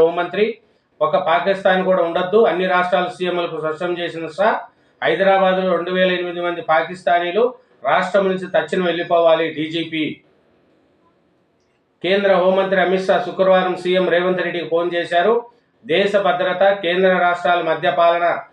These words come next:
పరమైన సంబంధాల్లో భాగంగా ఆయన రేవంత్తో మాట్లాడారు. ఉగ్రవాద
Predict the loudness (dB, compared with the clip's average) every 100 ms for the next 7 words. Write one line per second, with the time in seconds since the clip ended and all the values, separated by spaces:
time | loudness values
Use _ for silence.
0 | _ _ 0 0 0 -2 0 -2 0 0
1 | 2 2 0 0 0 0 0 0 -2 -12
2 | _ -4 -2 -2 -2 0 0 -2 -2 -2
3 | 0 0 0 2 2 2 -2 -6 _ _
4 | _ _ _ _ _ _ -6 -4 -4 -8
5 | -14 _ _ _ -10 -2 2 4 4 2